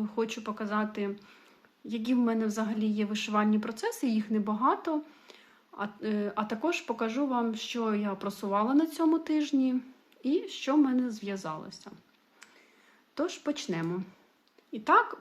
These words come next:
перше, що я вам покажу, це ось цей процесик мій, це Dimensions. Е, і саме з цього набору я вирішила спробувати, е,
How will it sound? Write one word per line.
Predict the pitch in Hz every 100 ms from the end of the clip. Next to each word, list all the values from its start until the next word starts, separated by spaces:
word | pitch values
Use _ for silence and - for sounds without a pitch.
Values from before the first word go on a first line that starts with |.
| -
перше, | 262 294 - 269
що | - 247 233 226
я | 226 214
вам | 208 214
покажу, | 220 233 220 294 440 440
це | - 294 339 339
ось | 226 240 -
цей | - 233
процесик | 220 214 214 262 349 - 370
мій, | 330 330 339 339 - - _ _ -
це | - 226 220 202 185 -
Dimensions. | 196 208 202 220 339 - - 302 302 - - - - - - - - - _ -
Е, | 208 202 202 202 202 196 196 190
і | 220 214
саме | 214 - 302 320
з | 302
цього | - 254 262
набору | 226 208 190 202 311 370
я | 269
вирішила | 220 254 294 - 247
спробувати, | 220 - 233 233 226 220 220 208
е, | 202 196 190 - 202 208